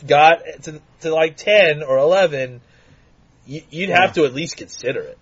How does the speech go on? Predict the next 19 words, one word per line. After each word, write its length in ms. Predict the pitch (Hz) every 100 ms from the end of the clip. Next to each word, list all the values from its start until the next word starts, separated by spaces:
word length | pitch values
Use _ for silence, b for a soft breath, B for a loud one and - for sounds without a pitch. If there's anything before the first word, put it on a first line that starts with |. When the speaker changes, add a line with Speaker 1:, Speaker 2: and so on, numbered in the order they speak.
| _ 156
Speaker 2:
<clears throat> 400 | 143 104 - -
All 100 | 151
right, 180 | 135 -
so 140 | -
I 160 | 147 220
just 140 | 220
wanna 160 | 214 180
play 240 | 165 151
this 160 | 143 143
out 240 | 117 117
really 200 | 147 139
quickly, 520 | 139 113 - 107 104
um, 400 | 127 117 107 113
because 260 | 127 143 135
I 60 |
think 240 | - 180 165
it 80 | 143
is 220 | 135 -
important. 600 | 147 120 123 98 85